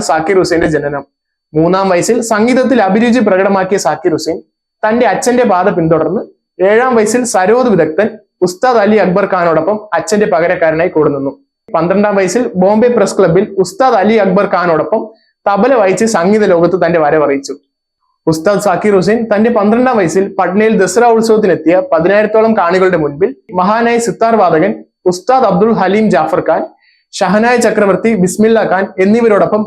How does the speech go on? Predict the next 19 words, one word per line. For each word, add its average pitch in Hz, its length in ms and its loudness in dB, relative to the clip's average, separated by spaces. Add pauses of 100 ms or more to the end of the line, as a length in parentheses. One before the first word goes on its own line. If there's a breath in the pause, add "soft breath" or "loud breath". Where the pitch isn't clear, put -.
രണ്ട് 220 240 2
ദിവസത്തെ 196 380 0 (100)
കച്ചേരികളിൽ 196 500 0 (160)
തബല 160 200 0
വായിച്ചു. 139 340 -2 (920)
മുംബൈ 175 300 2
സെന്റ് 202 280 0
സേവിയേഴ്സ് 233 380 0
കോളേജിൽ 214 360 2
പഠനം 202 400 0
പൂർത്തിയാക്കിയ 190 460 0
സാക്കിർ 175 400 0
ഹുസൈൻ 165 280 -2 (380 soft breath)
ആയിരത്തി 233 280 0
തൊള്ളായിരത്തി 254 400 0
എഴുപത് 185 300 2 (120)
അമേരിക്കയിൽ 196 520 0
സിത്താർ 240 400 -2
മാന്ത്രികൻ 180 440 0